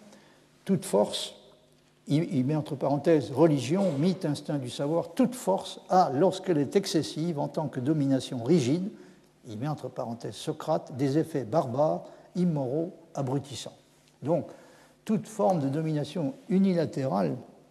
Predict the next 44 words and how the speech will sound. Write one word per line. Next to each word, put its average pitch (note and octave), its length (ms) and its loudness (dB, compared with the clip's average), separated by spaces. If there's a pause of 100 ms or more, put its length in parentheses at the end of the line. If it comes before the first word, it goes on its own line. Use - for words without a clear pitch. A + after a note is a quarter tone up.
(260)
d'une D3+ 240 6
force - 360 0
quelconque, C#3 640 0
que - 60 -14
ce D3+ 100 -4
soit C3 220 -6
la C#3 80 0
religion, G#2+ 680 -2
le B2 100 -6
mythe, D#3+ 380 0
l'instinct C#3 360 -2
du A2+ 160 -4
savoir, D3+ 560 -2 (920)
toute, - 300 -6
toute C#3+ 320 -2
forme D#3 220 -2
de B2 100 0
domination C3+ 560 -2
de A#2 100 -8
cette A#2 220 -12
sorte, E3+ 280 -4
donc, D3+ 160 -8 (460)
est F#3 100 6
susceptible E3 460 -4
de C3+ 60 -6
produire B2+ 380 -4
des A#2 180 -6
effets B2 240 -6
barbares, B2 460 -4
immoraux A#2 380 -4
et B2 60 -4
abrutissants, A2+ 520 -6
et C#3 80 -6
en B2+ 60 -6
particulier, A#2+ 540 -2
donc, B2 220 -6
le, A#2 160 -4 (720)
si - 60 -20
vous B2 100 -6
voulez, D#3 100 6
le, B2 180 2
le, A#2+ 40 -2
le, - 840 -12
le, - 580 -16